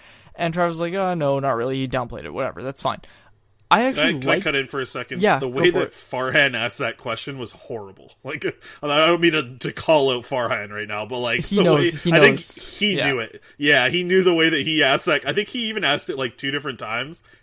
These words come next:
Speaker 2: And even the second time might have made it, like, more confusing. Like, the
Speaker 1: I
Speaker 2: first time he asked it was bad.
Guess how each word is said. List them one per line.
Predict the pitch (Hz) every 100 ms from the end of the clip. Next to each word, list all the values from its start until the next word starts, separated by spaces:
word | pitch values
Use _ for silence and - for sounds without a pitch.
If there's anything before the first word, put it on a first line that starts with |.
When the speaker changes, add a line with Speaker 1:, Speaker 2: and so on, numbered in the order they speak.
| -
Speaker 2:
And | 135 151
even | 165 196
the | 185
second | - 147 170
time | 147 156 151
might | 135
have | 139
made | 127
it, | 131
like, | 131 120
more | 117 123
confusing. | 117 113 117 113 101 95 - _ -
Like, | 190
the | 196 160
Speaker 1:
I |
Speaker 2:
first | 190 190 202
time | 160
he | 147
asked | 135 -
it | 143
was | 120 -
bad. | 127 101 98